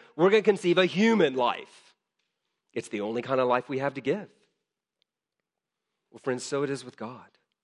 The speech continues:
So it is with God. The nature of the life that God gives,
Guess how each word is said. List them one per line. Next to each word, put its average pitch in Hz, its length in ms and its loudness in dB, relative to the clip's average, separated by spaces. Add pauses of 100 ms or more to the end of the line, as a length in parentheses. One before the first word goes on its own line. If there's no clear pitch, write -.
(840)
So 139 300 -6
it 147 80 0
is 120 160 -6
with 120 160 -16
God. 85 280 -18 (1200)
The 127 120 0
nature 139 800 0 (520)
of 120 200 -4
the 120 120 0
life 113 720 -6
that 107 160 -10
God 113 300 -6
gives, - 640 -10